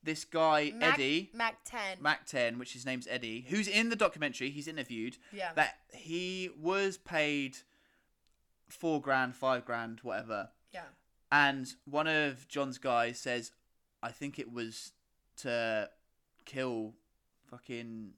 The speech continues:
Speaker 1: Greg."
Speaker 2: Yeah.
Speaker 1: And then Eddie's then interviewed and they go, "Did you, were you paid by John to kill Greg?" And he laughs it off. He laughs it. I mean, he looks pretty guilty to me.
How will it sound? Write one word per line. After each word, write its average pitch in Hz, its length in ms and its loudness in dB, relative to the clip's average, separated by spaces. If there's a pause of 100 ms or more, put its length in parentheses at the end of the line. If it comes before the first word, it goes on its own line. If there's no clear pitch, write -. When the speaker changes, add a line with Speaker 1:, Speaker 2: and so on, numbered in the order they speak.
(240)
Speaker 1:
Greg." 160 400 0 (240)
Speaker 2:
Yeah. 180 300 -8 (760)
Speaker 1:
And 156 140 4
then 156 360 4 (180)
Eddie's 156 380 2
then 143 160 2
interviewed 131 600 -2
and 131 80 -6
they 127 100 -2
go, 120 240 0 (320)
"Did 127 180 -6
you, 131 140 -6 (680)
were 135 120 -2
you 139 140 2
paid 131 320 -2
by 135 140 6
John 120 280 -4
to - 80 -14
kill 135 200 -4
Greg?" 120 300 -2
And 131 100 -6
he 160 180 -4
laughs 156 440 6
it 127 100 2
off. - 380 0 (120)
He 147 160 2
laughs 151 560 10
it. 139 180 -2
I 151 80 2
mean, 156 380 -2
he 156 140 -2
looks 165 180 2
pretty 160 200 0
guilty 143 320 0
to 135 100 -8
me. 120 280 -4